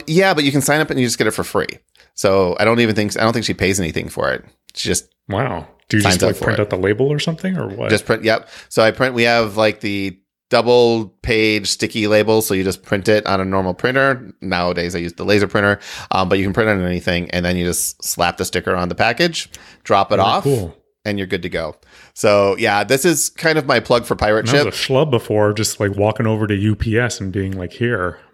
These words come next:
Speaker 2: But
Speaker 1: It is
Speaker 2: <laughs>
Speaker 1: crazy. Like, it's a minimum thirty percent savings, but in some cases, like, crazy, crazy much more. So yeah, check out Pirate
Speaker 2: Pirate
Speaker 1: Ship.
Speaker 2: Ship, okay.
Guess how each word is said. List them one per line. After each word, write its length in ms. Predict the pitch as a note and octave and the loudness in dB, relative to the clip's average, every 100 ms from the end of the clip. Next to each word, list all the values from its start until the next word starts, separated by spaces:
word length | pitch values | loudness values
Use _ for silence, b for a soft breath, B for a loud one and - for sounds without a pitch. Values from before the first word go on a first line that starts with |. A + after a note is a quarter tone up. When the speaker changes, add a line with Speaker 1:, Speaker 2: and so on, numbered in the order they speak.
| b | b
Speaker 2:
But 200 | F#2+ F#2 | -16 -4
Speaker 1:
It 220 | B2 B2+ D#3 | 2 4 4
is 420 | D#3 D3+ C#3+ F3+ - - | 4 2 0 -2 -4 -8
Speaker 2:
<laughs> 160 | - | -8
Speaker 1:
crazy. 800 | - - C#3+ C#3 D#3 D3 A2 F2+ | -18 -14 -2 2 4 2 0 -2
Like, 220 | F2+ A#2 A2+ | 0 0 0
it's 180 | A#2 D3 | -2 0
a 60 | |
minimum 560 | B2 B2+ D#3 F3+ C#3+ A#2 | 0 2 2 2 2 2
thirty 260 | A#2+ A2 | 2 2
percent 380 | G2+ G#2 F#2+ E2+ | 0 -2 -2 -4
savings, 420 | F2+ E2+ D#2+ D#2 | -2 -2 -4 -6
but 180 | - G2+ | 0 2
in 140 | F#2+ F#2+ | 2 0
some 200 | G#2+ G2+ | -2 0
cases, 360 | G#2 F#2 F#2 | -2 -2 -2
like, 140 | F#2 - | -4 -4
crazy, 500 | - A2 G#2 F#2 F2+ | -6 -2 0 -2 -4
crazy 360 | F2+ E2 E2 | -4 -4 -8
much 260 | C#2 B1+ - | -10 -12 -10
more. 260 | C#2+ E2+ _ B B B | -10 -10 _ B B B
So 400 | A#2 E2+ D2+ D2+ _ _ _ - | 0 2 0 -4 _ _ _ -6
yeah, 220 | A#2+ A#2+ F#2+ - | -2 -2 -2 -6
check 180 | C3 A#2+ | -2 0
out 120 | B2+ | 0
Pirate 280 | B2+ A2+ A2+ | 0 0 0
Speaker 2:
Pirate 20 | |
Speaker 1:
Ship. 140 | A2+ G2+ G#2+ | 0 0 -4
Speaker 2:
Ship, 80 | - | -10
okay. 460 | A2+ A#2 B2+ G2+ | -8 -8 -8 -8